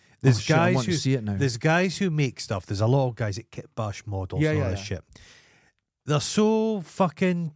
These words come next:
Speaker 1: slapdash crap.
Speaker 2: Mm-hmm.
Speaker 1: There's a guy called Boy Lee Hobby Time. You're listening, you cunt.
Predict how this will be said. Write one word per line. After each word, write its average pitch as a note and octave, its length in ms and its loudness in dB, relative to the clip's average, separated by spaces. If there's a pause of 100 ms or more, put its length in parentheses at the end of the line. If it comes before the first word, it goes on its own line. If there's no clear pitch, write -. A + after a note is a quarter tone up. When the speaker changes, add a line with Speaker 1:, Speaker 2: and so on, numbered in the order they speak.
Speaker 1:
slapdash C3 840 0 (100)
crap. G#2 520 -4 (280)
Speaker 2:
Mm-hmm. G#2 280 0 (260)
Speaker 1:
There's A#2+ 160 0
a B2+ 80 0
guy D3 220 2
called B2 360 -2
Boy D3+ 260 4
Lee C#3+ 240 2
Hobby A#2 360 0
Time. F2+ 400 -6 (600)
You're E3 180 6
listening, A#2+ 480 0
you G2 120 -4
cunt. F2+ 440 -4